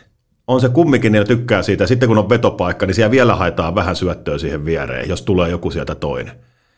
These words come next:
Ei ne, ei ne mitään kumminkaan nappipohjassa pelaajia ole koko aika, se, että aina lähtee. Että niinku,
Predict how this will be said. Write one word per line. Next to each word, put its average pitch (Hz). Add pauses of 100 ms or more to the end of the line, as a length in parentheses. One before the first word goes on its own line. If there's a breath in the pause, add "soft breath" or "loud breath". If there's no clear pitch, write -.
(280)
Ei 104
ne, 127
ei 123
ne 135
mitään 135
kumminkaan 113
nappipohjassa 104
pelaajia 78
ole 82
koko -
aika, 73
se, 80
että 80
aina 87
lähtee. - (600 soft breath)
Että 78
niinku, 90